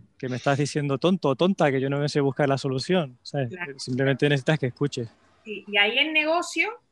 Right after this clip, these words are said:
Speaker 2: la pregunta es, "¿Qué es lo que más te ha ayudado? ¿Qué es lo que más valoras de, de mi acompañamiento?".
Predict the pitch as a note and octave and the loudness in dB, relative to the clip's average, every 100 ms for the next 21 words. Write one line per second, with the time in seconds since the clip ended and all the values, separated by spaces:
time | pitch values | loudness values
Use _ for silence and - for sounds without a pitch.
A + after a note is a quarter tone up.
0 | _ - F#3+ G3+ G#3 C4 C#4 C#4+ C#4 E4 | _ -8 -4 -4 -4 -6 0 4 4 4
1 | G4+ - _ _ A#3 A#3+ C#4+ D#4 D#4 B3 | -2 -14 _ _ -12 -10 -6 -6 -6 -12
2 | A3+ A3+ - A3 G3 F#3+ F3+ E3 D#3 - | -10 -12 -10 -4 -4 -4 -6 -6 -6 -12
3 | _ _ _ _ _ _ - A3 B3+ C#4+ | _ _ _ _ _ _ -2 0 0 -4
4 | C#4 C4+ A#3 A#3 A3+ G#3+ F#3+ F#3 G3 F#3+ | -6 -2 0 0 -2 -2 -2 0 -4 -2
5 | E3 - - _ _ _ _ _ _ _ | -4 -6 -20 _ _ _ _ _ _ _
6 | F3 F3 G3 G3 F#3+ F#3 F3 E3 F#3+ F#3 | -16 -6 -2 -2 -2 -2 -6 -8 -12 -10
7 | F3+ F3+ F#3 F3 F3+ E3+ E3+ D#3+ D#3 E3 | -8 -6 -6 -6 -8 -6 -4 -4 -8 -10
8 | E3 D#3+ D#3 | -14 -16 -20